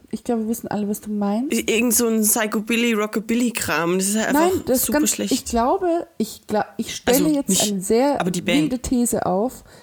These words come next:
Speaker 1: Ich glaube, dass diese Band zumindest im Film angelehnt ist an die, ich weiß gar nicht, wie sie heißen. Sind es die One, Two, Three, Four, Fives von,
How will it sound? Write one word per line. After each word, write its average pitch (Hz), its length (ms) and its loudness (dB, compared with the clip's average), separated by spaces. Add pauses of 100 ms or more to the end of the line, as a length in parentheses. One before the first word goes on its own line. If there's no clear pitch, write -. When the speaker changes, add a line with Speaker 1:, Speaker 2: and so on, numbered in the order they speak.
(200)
Speaker 1:
Ich - 200 -12
glaube, 240 320 0
dass 202 200 -4
diese 233 240 -2
Band 202 320 -2
zumindest 208 380 -6
im 185 100 -6
Film 247 460 0 (1300)
angelehnt 233 520 0
ist - 420 -2
an 196 280 0
die, 196 380 0 (1400)
ich 208 220 -4
weiß 214 200 0
gar 220 120 -4
nicht, 202 160 -4
wie 208 80 -2
sie 196 160 0
heißen. 185 580 -4 (140)
Sind - 440 -4
es 208 120 -6
die 202 160 -4
One, 220 160 2
Two, 269 120 -2
Three, 247 260 -2
Four, 208 180 -2
Fives 208 380 -2
von, 233 280 -4